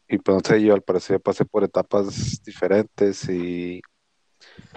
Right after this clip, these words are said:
yo desde los diez, a los dieciséis años acepté, le entregué mi vida a Jesús.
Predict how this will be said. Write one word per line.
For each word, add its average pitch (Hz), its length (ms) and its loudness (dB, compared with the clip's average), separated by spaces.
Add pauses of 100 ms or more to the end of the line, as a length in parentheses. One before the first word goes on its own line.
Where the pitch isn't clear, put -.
(360)
yo 110 260 6
desde 123 600 4
los 104 220 4
diez, 101 360 2
a 113 100 -4
los 104 140 2
dieciséis 107 460 2
años 120 320 0
acepté, 95 960 -2 (1160)
le 104 120 6
entregué 95 360 2
mi 101 140 -2
vida 104 380 4
a 113 160 -2
Jesús. - 520 -8